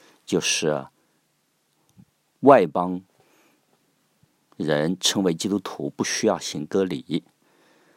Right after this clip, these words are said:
但是呢，有四点要注意。一个呢，就是禁戒偶像的污秽，就是不要吃拜偶像的物。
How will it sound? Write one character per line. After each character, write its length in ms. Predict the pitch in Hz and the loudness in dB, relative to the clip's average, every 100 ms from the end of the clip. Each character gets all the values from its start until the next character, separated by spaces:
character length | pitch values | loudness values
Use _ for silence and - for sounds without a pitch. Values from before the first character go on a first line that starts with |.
| _ _ | _ _
但 140 | 135 | 4
是 220 | - - | 4 0
呢， 180 | 120 104 | 2 2
有 160 | 90 78 | 0 -4
四 240 | - 151 | 2 2
点 200 | - 69 69 | 2 -4 -6
要 160 | 80 73 | -6 -6
注 220 | - 73 | -6 -6
意。 180 | 71 - _ _ _ _ _ _ - | -8 -12 _ _ _ _ _ _ -4
一 120 | 98 | 0
个 140 | 117 | 2
呢， 120 | 101 85 | 2 0
就 160 | 85 | -4
是 160 | - 82 | -6 -8
禁 340 | - 135 87 | 0 2 2
戒 380 | 76 92 76 71 - _ _ | -2 -2 -2 -6 -18 _ _
偶 240 | - 76 69 | -2 0 0
像 260 | - 110 80 | -2 -2 -2
的 100 | 69 | -6
污 160 | 92 | -6
秽， 220 | - 120 - _ - _ _ | 0 0 0 _ -20 _ _
就 120 | - | -6
是 100 | 90 | -6
不 160 | 76 98 | -2 4
要 180 | 104 80 | 4 2
吃 360 | - - 92 | -2 -4 -4
拜 200 | 85 92 | 0 0
偶 140 | 78 69 | 0 -2
像 220 | - 90 | -4 -4
的 100 | 71 | -4
物。 240 | 78 113 | -4 -4